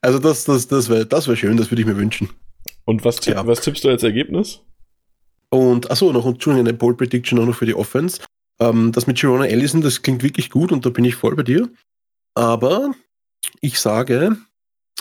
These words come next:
Speaker 1: dass Aaron Rodgers drei Touchdowns, ähm, auf jeden Fall werfen wird. Und einer davon geht an Mister Jesus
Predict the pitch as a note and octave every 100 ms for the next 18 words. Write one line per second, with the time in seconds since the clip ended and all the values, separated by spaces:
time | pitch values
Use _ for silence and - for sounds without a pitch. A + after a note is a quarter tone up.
0 | - - _ - A#2+ B2+ C#3 C#3+ A#2+ B2+
1 | - D#3+ D#3 - - - A#2+ - B2 -
2 | B2+ - A2 G#2+ A2 - - G#2+ G#2 G#2
3 | G#2 G2+ _ _ _ _ _ _ _ _
4 | _ _ _ - A2 A2 A2 A2 A2+ A2+
5 | A#2 - _ _ A2+ F2+ - B2 D3 A#3
6 | - _ _ _ _ _ _ _ _ _
7 | B2+ B2 A#2+ A#2+ A#2 - - - - A#2+
8 | D3+ D#3 C3+ C3 C3 A#2 B2 C3+ A#2 A#2
9 | A#2+ A#2+ C#3+ A#2+ C#3 A#2 D#3+ C#3 B2 G#2
10 | - - -